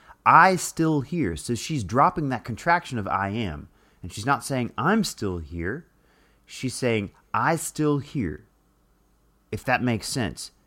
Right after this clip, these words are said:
I will link to videos with her, uh, interviews with her, because you'll, you'll, you'll see it really quickly.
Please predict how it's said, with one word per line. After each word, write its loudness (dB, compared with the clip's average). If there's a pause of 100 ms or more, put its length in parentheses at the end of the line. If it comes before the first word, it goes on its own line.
(220)
I -2
will 2
link 4
to 0
videos 0
with -2
her, -2
uh, -4
interviews -2
with -8
her, -8
because -2
you'll, 0
you'll, -2 (100)
you'll -4
see 0
it 2
really 2
quickly. -6